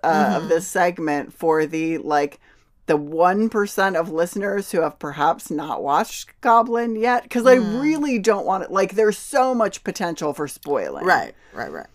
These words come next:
Speaker 1: Right? I mean, there's
Speaker 2: Mm-hmm.
Speaker 1: so much that is revealed
Speaker 2: Mm-hmm.
Speaker 1: along the way that if by chance you haven't seen it, I really don't wanna spoil anything.
Speaker 2: Mm-hmm.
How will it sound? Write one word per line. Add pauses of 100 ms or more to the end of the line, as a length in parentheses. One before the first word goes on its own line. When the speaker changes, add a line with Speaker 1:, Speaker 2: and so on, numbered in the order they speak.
(260)
Speaker 1:
Right?
I
mean,
there's
Speaker 2:
Mm-hmm.
Speaker 1:
so
much
that
is
revealed
Speaker 2:
Mm-hmm.
Speaker 1:
along
the
way (400)
that
if (380)
by
chance
you
haven't
seen
it,
I
really
don't
wanna
spoil
anything. (100)
Speaker 2:
Mm-hmm.